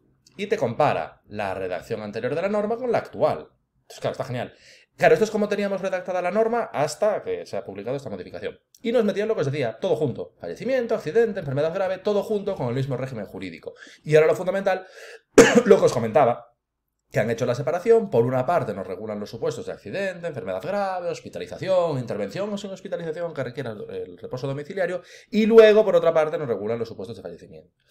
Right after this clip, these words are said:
Pero eso es para mí quizá lo más relevante. Amplían en cierta medida los, eh, las personas que podrían generar el derecho a disfrutar, si es que podemos utilizar la palabra disfrutar,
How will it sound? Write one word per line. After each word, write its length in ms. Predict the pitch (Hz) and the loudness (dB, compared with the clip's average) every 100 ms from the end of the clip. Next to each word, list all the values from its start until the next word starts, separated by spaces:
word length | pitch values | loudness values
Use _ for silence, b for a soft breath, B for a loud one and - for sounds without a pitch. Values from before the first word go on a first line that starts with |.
| b | b
Pero 120 | 127 120 | -4 -4
eso 80 | |
es 40 | 117 | 0
para 160 | 127 | 0
mí 140 | 156 170 | 0 -4
quizá 180 | 165 147 | -4 -4
lo 100 | 120 | -2
más 160 | 104 | -6
relevante. 440 | 98 90 85 85 B B B 143 | -8 -8 -10 -14 B B B -2
Amplían 480 | 143 139 196 185 | -2 0 0 -2
en 100 | 175 | -2
cierta 340 | 165 170 143 143 | -4 -4 -2 -4
medida 360 | 151 170 107 | -4 -4 -4
los, 440 | 101 95 - - - | -4 -8 -12 -20 -20
eh, 400 | 87 85 85 92 | -14 -12 -12 -12
las 160 | 90 92 | -14 -12
personas 420 | 92 - 135 113 | -10 -4 -4 -6
que 80 | 117 | -10
podrían 320 | 101 107 104 | -10 -8 -10
generar 320 | - 107 107 | -12 -12 -10
el 140 | 101 101 | -8 -6
derecho 540 | 113 113 - 92 - | -6 -6 -8 -12 -10
a 180 | 90 - _ _ _ _ _ | -12 -14 _ _ _ _ _
disfrutar, 580 | - - - 90 147 123 | -20 -20 -16 -6 -6 -4
si 80 | 98 | -10
es 80 | - | -12
que 80 | |
podemos 240 | 92 92 - | -12 -12 -12
utilizar 300 | - - 92 | -18 -16 -12
la 60 | |
palabra 280 | 90 90 90 | -10 -10 -10
disfrutar, 420 | 90 - - 151 | -10 -12 -10 -12